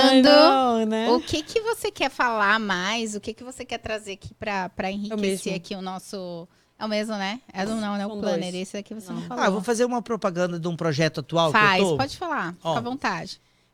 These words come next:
Speaker 3: é, o que que eu gosto sempre de dizer? Nós somos corpo, mente e espírito.
Speaker 1: Uhum.
Speaker 3: É, por muitas vezes, a galera da igreja, é, eu, eu, eu transitei em todos os lados, né? Então, a galera da igreja, o que que eles fazem? Cuida muito do espírito.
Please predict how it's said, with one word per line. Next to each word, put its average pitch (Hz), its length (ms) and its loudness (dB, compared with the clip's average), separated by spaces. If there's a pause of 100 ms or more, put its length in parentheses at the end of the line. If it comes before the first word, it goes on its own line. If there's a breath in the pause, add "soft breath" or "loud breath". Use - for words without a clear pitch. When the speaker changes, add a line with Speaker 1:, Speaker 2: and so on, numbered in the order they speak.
Speaker 3:
é, 165 320 -2 (160)
o - 40 -20
que 254 140 -8
que 269 100 -4
eu 262 40 -2
gosto 202 320 0
sempre 208 380 -6
de 165 140 -6
dizer? 143 400 -2 (840)
Nós 220 360 -8
somos 180 520 -8
corpo, 202 440 -6
mente 180 360 -8
e - 40 -10
espírito. 135 760 -10
Speaker 1:
Uhum. 220 100 -20 (680)
Speaker 3:
É, 160 420 -4 (320)
por 220 140 -6
muitas 226 320 -4
vezes, 185 260 -4
a 175 60 -8
galera 170 320 -8
da 165 120 -8
igreja, 147 600 -6 (400)
é, 139 100 -16
eu, 139 40 -12 (120)
eu, 226 220 -8
eu 220 80 -8
transitei 208 460 -6
em 202 100 -10
todos 185 240 -8
os 180 120 -6
lados, 151 380 -4
né? 151 300 -6
Então, 185 320 -12 (340)
a 160 40 -16
galera 214 280 -4
da 180 100 -8
igreja, 165 400 -4
o - 20 -12
que 196 120 -10
que 185 100 -16
eles 196 220 -12
fazem? 135 440 -10
Cuida 190 280 -8
muito 185 260 -8
do 190 80 -8
espírito. 139 640 -10